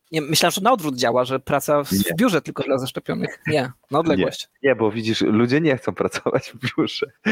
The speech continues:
Speaker 2: Trzeba, y, dać coś, co chcą, nie? A chcą w domu
Speaker 1: A, no
Speaker 2: pracować.
Speaker 1: tak.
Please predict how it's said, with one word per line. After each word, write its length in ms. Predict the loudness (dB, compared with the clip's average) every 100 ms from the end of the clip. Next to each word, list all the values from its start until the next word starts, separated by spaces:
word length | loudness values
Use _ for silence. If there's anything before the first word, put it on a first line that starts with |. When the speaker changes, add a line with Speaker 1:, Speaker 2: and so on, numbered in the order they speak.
| 0 -2 -4
Speaker 2:
Trzeba, 580 | -2 2 4 4 4
y, 320 | 2 0 0 2
dać 300 | 0 0 -4
coś, 200 | -6 -4
co 260 | 0 -2
chcą, 420 | -2 0 2 4
nie? 220 | 2 0 -2 _ -20 _
A 80 | -10
chcą 240 | -4 -6
w 60 | -2
domu 180 | -2 0
Speaker 1:
A, 100 | -2
no 60 | 0
Speaker 2:
pracować. 300 | -2 -2
Speaker 1:
tak. 80 | -4